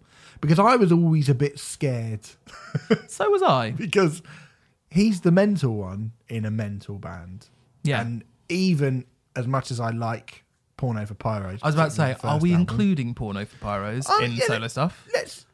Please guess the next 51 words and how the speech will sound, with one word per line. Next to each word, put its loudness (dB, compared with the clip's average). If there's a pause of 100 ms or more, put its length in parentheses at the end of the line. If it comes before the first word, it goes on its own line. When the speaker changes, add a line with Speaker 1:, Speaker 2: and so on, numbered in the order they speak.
Speaker 1:
no, 4
not 2
in -2
solo 4
stuff, -6
but -6
in -4
terms 4
of -2
stuff -2
that -10
Perry -2
has -4
done. -6 (260)
Speaker 2:
Okay. -2 (720)
I-, -10
if -2
we're 4
not 2
including -2
Porno -2
for -14
Pyros, -4 (180)
I 2
have -4
not -6
listened -10
to -10
his -10
solo -8
stuff -12
until -8
now. -12 (100)
No, -12 (220)
this -2
Speaker 1:
No. 0
Speaker 2:
is -4
the -8
first -12
solo -10 (320)
Speaker 1:
Me -2
neither. -6
Speaker 2:
record -16
I've -18
listened -20
to. 0
Speaker 1:
Um, 4 (380)
even 6
Porno 4
for -6
Pyro -2